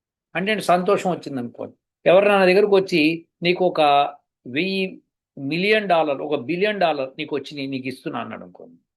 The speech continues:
అయినా ఓకే అని. లేదు,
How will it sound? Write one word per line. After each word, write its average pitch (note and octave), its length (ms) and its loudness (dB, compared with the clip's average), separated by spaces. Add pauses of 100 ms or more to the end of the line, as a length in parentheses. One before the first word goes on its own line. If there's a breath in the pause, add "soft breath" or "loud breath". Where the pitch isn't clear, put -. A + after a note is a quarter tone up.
(320)
అయినా F3 360 -4
ఓకే A#2 460 -4
అని. A2 160 -16 (840)
లేదు, F3+ 520 2